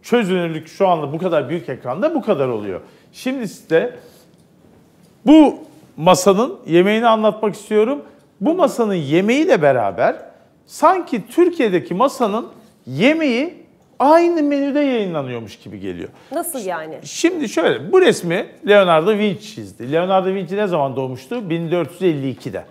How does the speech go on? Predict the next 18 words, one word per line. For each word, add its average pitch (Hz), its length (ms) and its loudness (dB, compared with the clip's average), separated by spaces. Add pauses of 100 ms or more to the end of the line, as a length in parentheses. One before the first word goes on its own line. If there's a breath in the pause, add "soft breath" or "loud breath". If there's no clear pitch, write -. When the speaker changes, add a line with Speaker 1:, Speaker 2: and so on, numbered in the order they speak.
(340 soft breath)
Speaker 1:
Nereden 190 380 6
bunu 160 120 0
hatırlıyoruz? 160 680 -2
Bin 147 200 -6
dört 185 160 2
yüz - 100 -14
elli 117 160 -8
üçte 294 240 -10
İstanbul'un 190 440 0
fethinden 247 540 -4
bir 269 40 4
yıl 277 100 2
önce 269 300 4
doğmuş 165 300 0
adam. 90 180 -8 (600 soft breath)
Bu 339 380 6
Leonardo 233 520 6
Vinci 208 440 0